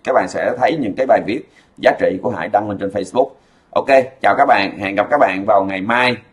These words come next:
à, lúc hai, à, lúc chín giờ sáng ở tại công ty, à, Oriflame Hồ Chí Minh.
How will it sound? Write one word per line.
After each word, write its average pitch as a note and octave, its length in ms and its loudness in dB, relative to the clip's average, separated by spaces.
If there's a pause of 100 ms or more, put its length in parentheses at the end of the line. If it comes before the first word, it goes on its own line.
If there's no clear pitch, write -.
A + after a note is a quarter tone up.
à, G2 520 2
lúc C3 280 -4 (240)
hai, A#2 200 -2 (180)
à, A2+ 160 0
lúc E3 200 0
chín F3 180 -2
giờ C3+ 180 4
sáng C3+ 340 0 (160)
ở - 260 2
tại G2+ 180 2
công A#2 140 -4
ty, A2+ 480 -4
à, G#2 160 0
Oriflame A2+ 440 -2
Hồ G2+ 200 -4
Chí B2+ 80 -6
Minh. B2 200 2